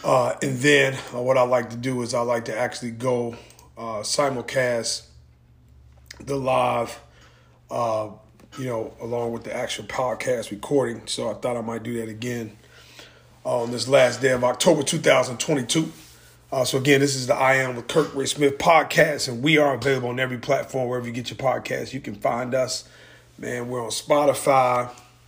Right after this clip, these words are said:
Google, Apple Podcasts. I mean, almost every podcast, uh, platform you can imagine, you can, uh, locate I Am with Kirk Ray Smith,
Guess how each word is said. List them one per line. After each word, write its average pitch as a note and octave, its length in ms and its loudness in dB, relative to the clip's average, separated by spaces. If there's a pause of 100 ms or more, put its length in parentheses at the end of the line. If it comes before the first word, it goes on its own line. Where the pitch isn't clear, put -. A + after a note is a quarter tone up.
(960)
Google, B2+ 840 -2
Apple B2 600 -2
Podcasts. B2+ 1080 -2
I A2+ 40 -10
mean, A#2 160 -8
almost B2 320 -6
every B2+ 160 -4
podcast, A#2+ 800 -4 (720)
uh, A#2 240 -4
platform B2 920 -2
you A#2 140 -8
can A#2 140 -6
imagine, A2+ 500 -2
you A#2 140 -8
can, A2 340 -10
uh, A2 160 -10
locate A#2 460 -6
I A#2 160 -4
Am A#2 180 -6
with G2+ 140 -14
Kirk A2+ 280 -8
Ray G2+ 140 -8
Smith, - 480 -8